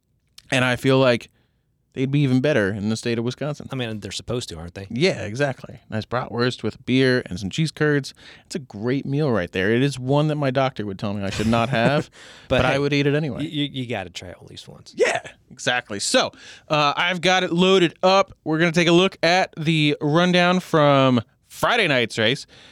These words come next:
Speaker 1: As we already mentioned, Brad Sweet swept the weekend, so we know that he got the win on Friday night. He did so by taking the lead on a late race restart from Carson Macedo. Really snookered him on that one, I think. You know,
Speaker 2: Yeah.
Speaker 1: he just got a great run o-, on the initial start. Took a different line from Carson.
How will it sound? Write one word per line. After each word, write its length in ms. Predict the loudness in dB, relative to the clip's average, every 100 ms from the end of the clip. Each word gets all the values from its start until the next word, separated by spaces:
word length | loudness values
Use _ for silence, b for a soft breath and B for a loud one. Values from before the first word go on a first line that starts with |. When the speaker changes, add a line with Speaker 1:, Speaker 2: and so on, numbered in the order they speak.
| b b b b b _ -2
Speaker 1:
As 160 | 0
we 80 | 2
already 200 | 0 2
mentioned, 260 | 0 -2 0
Brad 220 | 0 0
Sweet 180 | -6 -2
swept 280 | -2 0
the 60 | 0
weekend, 380 | -2 0 0 0
so 80 | 0
we 60 |
know 100 | 0
that 120 | 0
he 60 | 0
got 200 | 0 0
the 80 | 2
win 200 | 2 2
on 200 | 2 0
Friday 380 | 0 0 2 2
night. 200 | 2 0
He 100 | -2
did 240 | -2 -2 0
so 220 | 0 2
by 160 | 0
taking 440 | 0 -2 0 2 2
the 60 |
lead 240 | 4 4 4
on 100 | 4
a 80 | 2
late 200 | 2 0
race 200 | -2 -2
restart 460 | -4 0 2 2
from 140 | 0 -2
Carson 360 | 0 0 0 0
Macedo. 360 | 0 2 2
Really 240 | 0 -4 -6
snookered 360 | -8 -8 -10
him 120 | -12
on 120 | -12 -10
that 180 | -10
one, 100 | -8 -10
I 120 | -10
think. 320 | -12 -14 -12
You 80 | -10
know, 140 | -8
Speaker 2:
Yeah. 80 | -8
Speaker 1:
he 40 | -12
just 280 | -10 -10 -10 b b b _ -6
got 160 | -4
a 40 | -4
great 440 | -4 -2 0 0
run 340 | 0 2 0 -4
o-, 200 | -8 -6 -2
on 320 | 0 0 -2 b b b b _
the 140 | 0
initial 280 | 2 0 -2
start. 460 | 0 2 2 0 -6 _ _
Took 140 | -4 -2
a 60 |
different 340 | 0 -2 0 2
line 300 | 2 2 0
from 160 | -2
Carson. 640 | -2 2 2 2 2 2